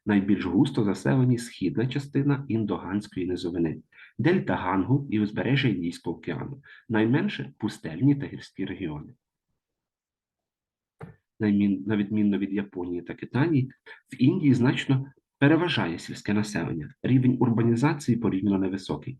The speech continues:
тридцять три з половиною відсотки. Однак за такої кількості населення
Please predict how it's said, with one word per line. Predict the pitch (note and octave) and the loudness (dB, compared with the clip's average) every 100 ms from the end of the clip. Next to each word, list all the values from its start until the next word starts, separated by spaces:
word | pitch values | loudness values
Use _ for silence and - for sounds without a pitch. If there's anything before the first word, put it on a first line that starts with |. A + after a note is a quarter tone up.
| - | -4
тридцять | C#3 D3 A2 | -2 0 2
три | G#2+ | 0
з | - | 0
половиною | - F2 F2 F2+ E2+ | -2 -4 -2 -2 -2
відсотки. | E2 - D2 - E2+ - - - _ | -4 -8 -8 -8 -12 -14 -20 -20 _
Однак | G#2+ G#2 G#2 G2 | -2 2 4 4
за | G2+ | 2
такої | G2 G2+ A#2 G#2 F2+ | -2 0 2 2 2
кількості | - A2+ - - - | 0 0 0 -4 -2
населення | - - D#3 E3 A#2+ F2 | -6 -2 -2 2 2 0